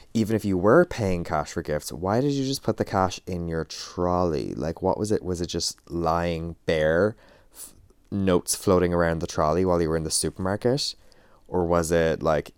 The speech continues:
in an envelope from the bank? Or was it in somewhere incognito? You didn't put it in your handbag? Um, and even then, like, you shouldn't just have your handbag if you've got ten thousand dollars cash. Like,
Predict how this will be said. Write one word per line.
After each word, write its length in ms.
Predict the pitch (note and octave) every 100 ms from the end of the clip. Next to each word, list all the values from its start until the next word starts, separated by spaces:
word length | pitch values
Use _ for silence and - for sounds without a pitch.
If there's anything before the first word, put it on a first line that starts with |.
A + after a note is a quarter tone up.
| -
in 160 | F2
an 200 | D#2+ D2+ -
envelope 720 | E2 F2 F#2+ G2+ G2 G#2 G2
from 260 | - E2+ D2+
the 60 |
bank? 540 | D2 D2 F#2 F#2 F2+ -
Or 100 | E2+
was 240 | E2 D#2
it 120 | E2
in 180 | - E2+
somewhere 340 | E2+ - E2 D#2
incognito? 720 | D#2+ D#2+ D2+ D#2 D#2 G2 -
You 120 | F2
didn't 200 | E2 A#2
put 120 | A#2
it 80 | G#2
in 100 | -
your 120 | D#2
handbag? 760 | C#2+ - - G2+ C3 D3+ F3+ - _ _ _ _ _ _ _ _ _ _ _ -
Um, 400 | F2+ E2 E2 D#2+
and 160 | F2 -
even 300 | C3 D3 A2
then, 220 | G2 G2
like, 200 | F2 E2
you 60 | E2+
shouldn't 340 | - F2 F2+
just 180 | E2+ -
have 140 | E2+
your 100 | E2
handbag 640 | D2 - F#2+ G#2 E2+ D2+ -
if 100 | -
you've 100 | -
got 160 | D2+
ten 180 | - G2
thousand 200 | A2 G#2+
dollars 240 | F#2+ F2
cash. 300 | - G#2+ G2+
Like, 160 | E2 -